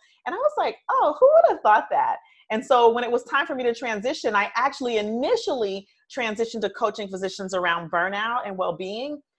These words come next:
And then it just kinda, I got pulled in the direction of career and creating the ideal career.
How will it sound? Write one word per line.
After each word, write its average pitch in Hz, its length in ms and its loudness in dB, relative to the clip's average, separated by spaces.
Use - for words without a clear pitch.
And 226 140 -2
then 269 220 -2
it 233 140 2
just 254 180 -2
kinda, 254 160 0
I 233 60 2
got 233 160 2
pulled 269 240 2
in 254 80 -2
the 226 80 -4
direction 190 400 0
of 165 160 -4
career 262 760 0
and 196 140 -4
creating 190 300 -2
the 180 100 -4
ideal 170 280 0
career. 262 640 0